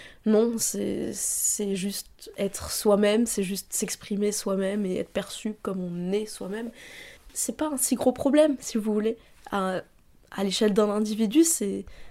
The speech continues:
c'est pas grand-chose à l'échelle d'une vie, la transidentité. Je pense que c'est important que les gens s'en souviennent, quoi. Laissez juste les, laissez les gens vivre et accompagnez-les si vous voulez, euh, là-dedans, si vous êtes proche de la personne.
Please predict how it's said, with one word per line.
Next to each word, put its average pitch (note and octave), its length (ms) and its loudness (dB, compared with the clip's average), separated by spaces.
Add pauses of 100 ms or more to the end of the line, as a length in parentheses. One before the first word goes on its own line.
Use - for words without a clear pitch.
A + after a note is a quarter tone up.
(100)
c'est - 140 -12
pas A#3+ 100 6
grand-chose B3 420 4
à G#3+ 60 6
l'échelle G3 280 -2
d'une G#3+ 200 0
vie, G#3 240 -2
la G3+ 100 -4
transidentité. G3+ 960 -12 (600)
Je - 80 -14
pense A#3 160 6
que B3+ 80 2
c'est A#3+ 120 2
important G#3+ 340 -2
que C4 120 -2
les G#3 280 4
gens G#3+ 160 -2
s'en G3 420 -2
souviennent, C4 480 0
quoi. - 160 -4
Laissez G3 360 2
juste G#3+ 280 -2
les, F#3+ 260 2 (680)
laissez A#3+ 260 8
les C4 140 12
gens G#3+ 160 4
vivre C4 320 4
et F#3+ 320 2
accompagnez-les G3+ 640 4
si - 160 0
vous F#3 120 -2
voulez, F#3 380 2
euh, - 260 0 (280)
là-dedans, F#3+ 360 -2
si - 140 -4
vous F#3+ 120 0
êtes F#3+ 100 -2
proche G#3+ 240 2
de G#3 80 0
la F#3+ 40 4
personne. G#3 500 0